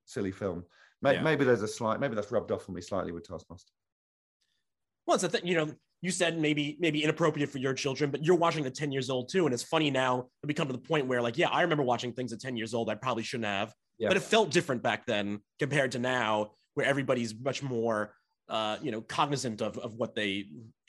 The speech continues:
Speaker 2: have their kids intake.
Speaker 1: Yes, yes. And, but I definitely think you're right. I, I love making my kids watch something inappropriate, but as long as I know what they're watching, then it feels less inappropriate.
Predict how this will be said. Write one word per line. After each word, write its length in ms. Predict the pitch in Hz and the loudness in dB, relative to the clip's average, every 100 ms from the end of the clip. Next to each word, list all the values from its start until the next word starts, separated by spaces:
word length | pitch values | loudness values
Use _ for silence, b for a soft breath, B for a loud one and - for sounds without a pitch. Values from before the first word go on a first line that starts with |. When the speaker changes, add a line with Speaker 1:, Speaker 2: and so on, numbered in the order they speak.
| 135 139 | -8 -6
Speaker 2:
have 160 | 135 | -4
their 120 | 113 | -4
kids 180 | 107 113 | -4 -4
intake. 420 | 117 113 85 80 - _ _ _ _ - | -4 -4 -6 -10 -18 _ _ _ _ -2
Speaker 1:
Yes, 600 | 135 110 - - - _ _ - | 4 4 2 -10 -20 _ _ -4
yes. 360 | 113 95 - - | 0 0 0 -2
And, 160 | 156 | 0
but 100 | 185 | 4
I 100 | 165 | 4
definitely 360 | 156 202 151 123 | 4 2 0 -4
think 140 | 139 | -6
you're 100 | 110 | -2
right. 260 | 117 101 87 _ - | 0 0 -2 _ -2
I, 160 | 143 | -2
I 140 | 113 143 | 0 2
love 280 | 131 147 - _ | 4 2 -2 _
making 300 | 110 107 - | -8 -6 -4
my 140 | 104 98 | -4 -4
kids 340 | - 104 98 | -4 -6 -4
watch 320 | 98 98 - - | 0 0 -2 -8
something 540 | 131 123 - 92 92 | -4 -4 -4 -6 -6
inappropriate, 680 | 92 - 92 85 98 92 - _ - | -6 -6 -6 -4 0 -2 -2 _ -6
but 80 | - | -2
as 100 | 143 | 0
long 120 | 175 | 2
as 80 | 135 | 2
I 120 | 117 98 | 0 -2
know 200 | 104 120 | -2 0
what 180 | 104 98 | 0 -2
they're 80 | 92 | -2
watching, 420 | 87 87 82 82 - _ - | -6 -8 -10 -14 -16 _ -4
then 120 | 113 | -2
it 80 | 107 | -2
feels 200 | 110 101 | -4 -2
less 240 | 98 - - | -4 -6 -10
inappropriate. 500 | 101 104 87 98 | -10 -8 -8 -10